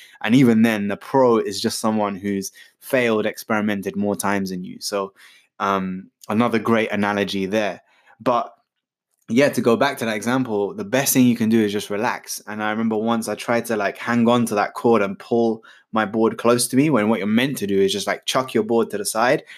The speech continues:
and protect your head and allow yourself to roll around in that wave. And I actually hurt my finger quite badly, um, 'cause the cord got wrapped and it just got pulled, and it was, yeah, it was pretty, pretty bad. Um, but that's the analogy, like, know where you are in your season of life,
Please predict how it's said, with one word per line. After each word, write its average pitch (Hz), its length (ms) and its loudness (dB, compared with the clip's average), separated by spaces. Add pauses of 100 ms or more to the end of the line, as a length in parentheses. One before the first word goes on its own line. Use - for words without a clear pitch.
(140)
and 104 120 -6
protect 110 340 -4
your 107 120 2
head 110 280 0
and 104 140 -2
allow 110 340 2
yourself 104 460 0
to 98 100 -8
roll 104 480 2
around 101 480 -2
in 95 120 -6
that 92 180 -14
wave. 107 340 -4 (440)
And 117 140 0
I 131 40 2
actually 123 260 -2
hurt 120 300 0
my 107 120 -2
finger 113 320 -6
quite 101 240 -12
badly, 101 480 -6 (360)
um, 95 400 -4
'cause 98 180 -2
the 113 80 -10
cord 101 340 -2
got - 160 -8
wrapped 98 300 -2
and 95 100 -12
it 92 40 -10
just - 180 -14
got - 220 -12
pulled, 104 400 0
and 95 80 -6
it 90 80 -4
was, 95 260 -10
yeah, 80 200 -10
it 80 40 -12
was - 140 -16
pretty, 90 560 -4
pretty - 180 -6
bad. 82 260 -2 (520)
Um, 98 540 0 (560)
but - 80 2
that's 180 180 0
the 156 120 2
analogy, 135 500 0
like, 95 360 -2
know 131 420 4
where 135 200 6
you 123 360 4
are 120 300 4
in 101 100 2
your 113 240 4
season 113 400 0
of 98 140 -10
life, 110 420 -4